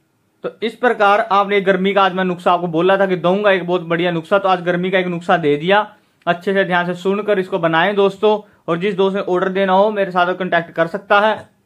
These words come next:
थोड़ी सी मेहनत लगेगी, सिर्फ क-, कल भी शो है, शायद एक दिन भी खराब हो जाए आपका,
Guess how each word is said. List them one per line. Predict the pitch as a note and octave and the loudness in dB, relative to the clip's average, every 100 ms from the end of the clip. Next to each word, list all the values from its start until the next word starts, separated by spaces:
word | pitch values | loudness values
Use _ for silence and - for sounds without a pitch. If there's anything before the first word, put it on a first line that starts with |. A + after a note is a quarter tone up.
| _ _ _ _ _ _ _ | _ _ _ _ _ _ _
थोड़ी | G#3 A3 | 0 0
सी | A#3 | 0
मेहनत | A#3 A#3 A#3 | -2 -2 -2
लगेगी, | A3 G3+ A3+ | 0 0 -2
सिर्फ | A#3 A3 | -4 -2
क-, | G#3+ G3+ | 0 -2
कल | G3 G3+ | 0 -2
भी | G3+ | -2
शो | G3+ F#3+ | -2 -2
है, | E3+ | -2
शायद | E3+ E3+ | -4 -4
एक | F3+ E3+ | -4 -4
दिन | F#3 F#3+ | -4 -4
भी | |
खराब | G3 F3 E3 | -4 -4 -2
हो | D#3+ | -2
जाए | D#3 | -2
आपका, | D3+ F#3+ | -2 -2